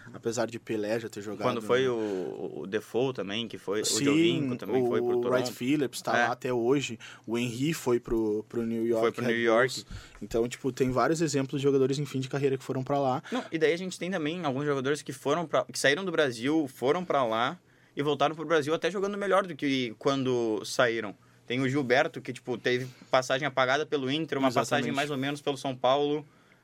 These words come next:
Speaker 2: daí foi pra, pra M L S e, e voltou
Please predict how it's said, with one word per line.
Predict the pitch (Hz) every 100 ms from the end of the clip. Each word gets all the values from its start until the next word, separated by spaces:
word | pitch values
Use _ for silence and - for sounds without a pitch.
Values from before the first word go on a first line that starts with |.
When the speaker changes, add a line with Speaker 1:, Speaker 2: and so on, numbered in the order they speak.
| -
Speaker 2:
daí | 131 139
foi | - 151 185
pra, | 165 151 143 135 131 120
pra | 139
M | 135
L | 131
S | 120 139 147 147
e, | 147 127
e |
voltou | 135 139 135 135 147 156 139